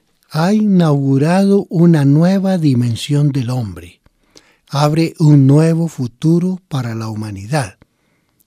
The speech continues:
En palabras de Benedicto dieciséis.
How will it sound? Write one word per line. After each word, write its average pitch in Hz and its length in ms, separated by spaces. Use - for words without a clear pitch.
En 143 140
palabras 131 560
de 156 100
Benedicto 113 580
dieciséis. 87 800